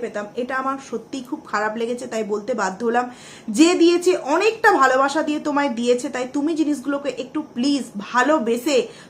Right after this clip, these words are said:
সবার সামনে আনার চেষ্টা করো, তাহলে ভিউয়ার্সদেরও ভালো লাগবে, যে পাঠিয়েছে সেটা মানে তারও ভালো লাগবে। আমি এটা কোনো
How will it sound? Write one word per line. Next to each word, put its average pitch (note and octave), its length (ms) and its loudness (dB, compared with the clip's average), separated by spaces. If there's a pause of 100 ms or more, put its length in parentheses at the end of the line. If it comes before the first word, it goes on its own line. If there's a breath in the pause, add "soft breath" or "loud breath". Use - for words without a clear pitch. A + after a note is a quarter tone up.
(100)
সবার C#4 360 6
সামনে C#4+ 200 -2 (200)
আনার A#3+ 200 2 (100)
চেষ্টা A3 300 -4
করো, G#3+ 120 -2 (100)
তাহলে B3+ 200 -2 (100)
ভিউয়ার্সদেরও A#3+ 540 0 (100)
ভালো C#4+ 200 0
লাগবে, C#4+ 240 2 (440 loud breath)
যে C#4 100 0 (120)
পাঠিয়েছে E4 420 4 (120)
সেটা B3 260 0 (240)
মানে A3 140 -4 (120)
তারও E4 340 10
ভালো A#3+ 220 4
লাগবে। G3+ 120 -4 (500 loud breath)
আমি D4 180 6
এটা F4+ 160 0
কোনো F#4 120 0